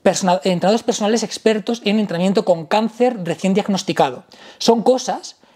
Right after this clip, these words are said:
que, por no haber suficiente información, una máquina va a tardar mucho más en aprender, es decir, tu rango de oportunidad es mucho más alto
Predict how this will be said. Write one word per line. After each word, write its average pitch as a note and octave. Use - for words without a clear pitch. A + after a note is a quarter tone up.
que, F3+
por E3+
no F3
haber A3+
suficiente G#3
información, G3+
una G3
máquina G3+
va F3
a F3
tardar F3+
mucho E3+
más E3
en F3+
aprender, G#3
es F3+
decir, -
tu D#3+
rango G3
de E3+
oportunidad E3+
es F3
mucho F#3
más A3
alto A#3+